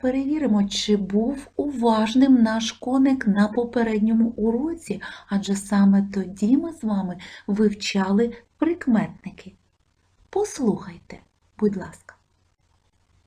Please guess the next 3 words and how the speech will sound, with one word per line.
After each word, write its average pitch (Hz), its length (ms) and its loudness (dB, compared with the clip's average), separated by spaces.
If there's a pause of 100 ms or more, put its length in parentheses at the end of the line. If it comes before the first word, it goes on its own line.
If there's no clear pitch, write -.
(800)
На 190 280 2
скрипці 214 880 0
зеленій, 220 840 2